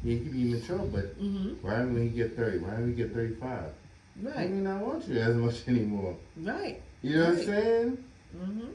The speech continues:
Speaker 1: At first, he might, you might, probably, I might settle, and, and then after a while, he may not want that. He may not
Speaker 2: Mm-hmm.
Speaker 1: want that anymore.
Speaker 2: He may want somebody closer to his age.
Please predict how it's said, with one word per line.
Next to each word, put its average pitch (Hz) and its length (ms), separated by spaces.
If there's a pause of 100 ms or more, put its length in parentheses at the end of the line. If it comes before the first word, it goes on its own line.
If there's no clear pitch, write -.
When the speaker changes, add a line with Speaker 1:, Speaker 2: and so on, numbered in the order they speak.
Speaker 1:
At - 200
first, - 320
he 202 80
might, 170 260
you 156 80
might, 160 460
probably, 143 380
I 143 80
might 143 320
settle, 139 720
and, 110 220 (600)
and 123 120
then 120 300
after 135 320
a 143 80
while, 214 560
he 240 80
may 233 220
not 226 200
want 285 280
that. - 160
He - 180
may 214 120 (100)
not 214 180
Speaker 2:
Mm-hmm. 240 80
Speaker 1:
want 254 240
that 92 200
anymore. 90 360
Speaker 2:
He 208 60
may 185 160
want 180 240
somebody 170 360
closer 175 340
to 160 100
his 143 180
age. 151 400